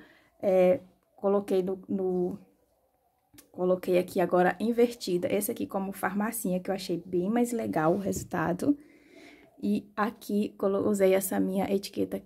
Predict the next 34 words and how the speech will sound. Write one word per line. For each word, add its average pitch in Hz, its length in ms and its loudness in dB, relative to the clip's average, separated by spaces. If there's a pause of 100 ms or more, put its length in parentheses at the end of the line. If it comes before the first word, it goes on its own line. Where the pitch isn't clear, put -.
personalizada. 196 1200 -2 (500)
Todas 240 320 8
essas 269 400 6
bases 208 640 2
de 202 160 -4
acrílico 202 440 -4
vocês 208 320 -4
vão 202 80 -2
encontrar 208 400 -6
lá 190 120 0
na 202 80 0
Matilda 233 360 0
Acessórios 208 440 -4
pra - 160 0
Bolsa. 180 520 2
Deixa - 200 -2
eu 196 60 4
mostrar 185 240 2
aqui - 160 -2
mais 190 220 0
de - 80 -10
pertinho 254 500 -4
o - 40 -20
porta-fralda 196 680 -10
pra 190 160 -12
vocês. 190 680 -8 (640)
Também, 196 380 -2
gente, 202 220 -4
com 196 80 -10
a 185 40 -8
base 185 300 -2
em - 20 -2
acrílico, 202 540 -8
tá? 202 320 -8